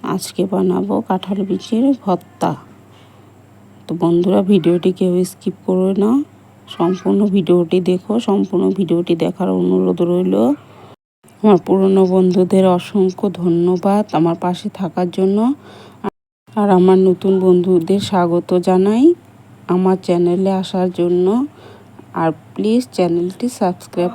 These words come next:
করে আমার পাশে থেকো আমার নতুন বন্ধুরা। তো আজকে বানাবো কাঁঠাল বিচির ভর্তা। তো এই যে কাঁঠাল বিচির উপরে সাদা অংশটা ছাড়িয়ে নিয়েছি, ছাড়িয়ে এই তো আমি সেদ্ধ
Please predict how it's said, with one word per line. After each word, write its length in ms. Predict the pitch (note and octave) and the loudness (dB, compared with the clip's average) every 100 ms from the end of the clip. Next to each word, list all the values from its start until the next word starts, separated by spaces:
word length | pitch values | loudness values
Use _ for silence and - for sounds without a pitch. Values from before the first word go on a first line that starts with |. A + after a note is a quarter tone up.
| - | -4
করে 220 | F3+ F#3 F#3+ | -2 0 0
আমার 280 | E3 F3+ F3+ | 0 -2 -2
পাশে 300 | F3 F3+ F#3 | -4 -4 -8
থেকো 300 | F3+ F3 - E3 | -6 -8 -4 -2
আমার 220 | E3 E3 | -2 -2
নতুন 300 | E3 D#3 E3 E3 | -4 -6 -6 -4
বন্ধুরা। 520 | D#3+ D#3+ F#3 F3 G3+ D4 - - - - - - - - - - - - - B3 - | -2 -2 -2 -2 -2 -4 -8 -20 -20 -20 -20 -20 -20 -20 -20 -20 -20 -18 -14 -12 -6
তো 100 | F3 | -4
আজকে 320 | D#3+ E3 - E3+ | -4 -6 -8 -6
বানাবো 420 | F3 F3 E3+ F3 | -4 -4 -2 -4
কাঁঠাল 340 | E3 E3+ F#3+ F3 | -4 -6 -6 -8
বিচির 320 | F3 - F3 | -8 -4 -4
ভর্তা। 480 | D#3+ E3 D#3 - F#3+ G3+ | -4 -6 -6 -8 -8 -6
তো 80 | - D#3 | -4 -6
এই 60 | |
যে 100 | D3+ | -6
কাঁঠাল 360 | - D#3+ D#3 E3 | -8 -8 -6 -6
বিচির 380 | D#3+ D#3+ F3 E3 D#3 | -4 -6 -4 -4 -6
উপরে 260 | - D#3+ D#3+ | -6 -6 -6
সাদা 300 | - E3 E3 | -6 -6 -2
অংশটা 440 | E3 E3 E3 D3+ D#3+ | -4 -4 -8 -8 -10
ছাড়িয়ে 400 | - E3 E3 E3+ | -8 -6 -4 -4
নিয়েছি, 420 | F3 D#3+ D3+ F#3+ G3+ - | -2 -2 -4 -6 -8 -10
ছাড়িয়ে 460 | - F3 E3 E3 G#3 D4+ - - - - - | -4 -4 -2 -2 -2 -4 -10 -20 -20 -20 -16
এই 140 | - E3 | -8 -8
তো 120 | - D#3+ | -6 -4
আমি 200 | D#3+ D#3+ | -2 -4
সেদ্ধ 280 | D#3+ F3+ | -2 -4